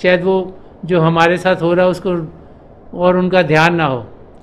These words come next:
लेकिन हम भूल जाते हैं कि प्रभु हम सबके भीतर हैं। वो चाहते हैं कि हम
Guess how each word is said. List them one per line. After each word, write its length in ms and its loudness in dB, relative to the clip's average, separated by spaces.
लेकिन 220 -2
हम 120 0
भूल 220 0
जाते 300 2
हैं 80 -4
कि 80 -2
प्रभु 400 -4
हम 200 -2
सबके 440 -4
भीतर 420 -4
हैं। 280 -8
वो 120 -4
चाहते 540 0
हैं 520 0
कि 260 0
हम 400 0